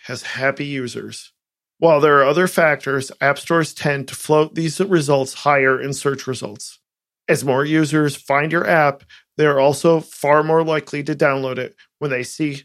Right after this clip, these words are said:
social proof. Learn when to ask for ratings, as well as other tips and best practices by signing up for App Figure's weekly newsletter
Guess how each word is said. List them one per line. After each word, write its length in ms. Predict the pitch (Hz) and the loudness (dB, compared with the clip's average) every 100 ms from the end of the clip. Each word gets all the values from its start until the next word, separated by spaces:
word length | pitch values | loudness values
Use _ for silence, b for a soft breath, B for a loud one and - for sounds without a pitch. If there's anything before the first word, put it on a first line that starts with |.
| _ | _
social 480 | - 156 139 - 135 | -6 -2 -2 -2 -6
proof. 500 | - 135 131 - _ _ _ _ _ _ | -6 -8 -8 -16 _ _ _ _ _ _
Learn 400 | 165 175 175 135 - | 2 4 4 2 -6
when 200 | 143 156 | -6 -4
to 140 | 160 - | -2 -2
ask 360 | 196 185 - | 0 0 -4
for 160 | - 202 | -4 0
ratings, 600 | 190 160 143 139 135 - _ _ _ | 0 -2 -4 -10 -14 -18 _ _ _
as 140 | 151 131 | -6 -2
well 300 | 151 156 147 | 4 4 2
as 180 | - 135 | -4 -6
other 240 | 151 151 175 | -4 0 0
tips 420 | - 160 - - - | 0 -2 -2 -14 -8
and 140 | 139 | 0
best 280 | 139 143 - | 0 0 -2
practices 720 | 170 143 139 131 - 123 117 - | 0 0 -2 -12 -10 -10 -10 -2
by 100 | 147 | 0
signing 360 | 139 139 147 160 | 0 -2 0 0
up 160 | 165 | -2
for 160 | - 156 | -4 -2
App 180 | 147 139 | 0 0
Figure's 400 | 147 139 139 117 | -2 0 -2 -4
weekly 420 | 139 135 143 139 | -8 -6 -2 -2
newsletter 560 | 135 135 135 120 123 | -2 -4 -4 -6 -8